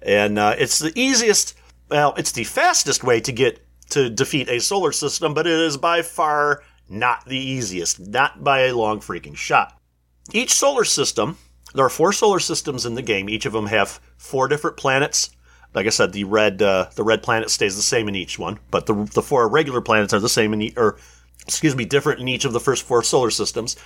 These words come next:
Each solar system has its own unique rules. The first solar system has regular gravity, pulls you down or toward the middle of the, uh, the landmass. There is, there is one, maybe two planets where it's actually round. Otherwise, it's just a straight,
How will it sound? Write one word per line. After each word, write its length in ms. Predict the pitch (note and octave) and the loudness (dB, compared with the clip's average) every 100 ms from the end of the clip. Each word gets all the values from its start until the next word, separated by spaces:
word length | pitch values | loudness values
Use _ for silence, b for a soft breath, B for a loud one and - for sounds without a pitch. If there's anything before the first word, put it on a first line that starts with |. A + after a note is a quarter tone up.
| B B B | B B B
Each 240 | F3+ G#3+ - | -2 0 -2
solar 300 | - A3 G3 | 2 2 2
system 340 | F#3 E3 E3 | 0 -2 0
has 220 | D3 C#3+ | 2 2
its 160 | D3+ - | 2 -2
own 400 | C3+ B2+ A#2+ A#2 G#2+ _ | 0 2 2 0 -10 _
unique 380 | C3 A#2+ A2 A2 | -6 -2 -4 -2
rules. 420 | A2 F2 C#2 - b b b b | -2 -2 -8 -12 b b b b
The 80 | - | -8
first 260 | - A#3+ - | 0 0 4
solar 220 | G#3+ F#3+ | 2 2
system 440 | - F3+ - F#3 | 0 0 0 0
has 240 | D3+ D3+ A#2+ | 2 2 4
regular 320 | A#2 A#2+ A#2 | 2 2 0
gravity, 400 | G#2+ F#2 E2 D2 | 2 2 0 -12
pulls 300 | - A#2 G#2+ | 0 2 2
you 80 | A#2 | 0
down 400 | G2 G2+ G#2 G2+ - _ - | 2 2 0 -4 -20 _ -4
or 120 | - | -4
toward 300 | - C3 A2+ | 0 2 2
the 100 | A2+ | 0
middle 380 | A2 G#2+ G2+ - b b | 2 4 4 0 b b
of 320 | G2+ F2+ - | 0 0 -8
the, 280 | G2+ F2 F2 | -6 -2 0
uh, 100 | F2 | 0
the 100 | E2+ | 2
landmass. 500 | A2+ A#2 G2 E2+ - - B B | 4 4 4 0 0 -4 B B
There 120 | B2+ | 2
is, 220 | A#2+ G#2+ | 2 -2
there 260 | - C#3 C3+ | -4 0 2
is 80 | G#2+ | 2
one, 340 | B2 C3+ B2+ | 2 2 2
maybe 240 | B2+ A#2 | -2 -2
two 540 | A2 - D3+ C3+ A#2+ A2 B B B | -4 -4 0 0 0 -4 B B B
planets 420 | - D3 B2 A2+ | 0 2 2 2
where 140 | B2 A2+ | 2 2
it's 140 | A2 | 2
actually 440 | B2 A#2+ - B2 A2+ | 0 0 2 0 2
round. 320 | A2 G#2 G2+ | 2 2 0
Otherwise, 460 | B2+ B2 A#2 A2+ G#2+ | -2 0 2 2 0
it's 120 | - | -8
just 280 | - G#2+ - | -2 -2 0
a 80 | G#2 | 0
straight, 500 | - - G#2+ G2+ | 0 0 0 0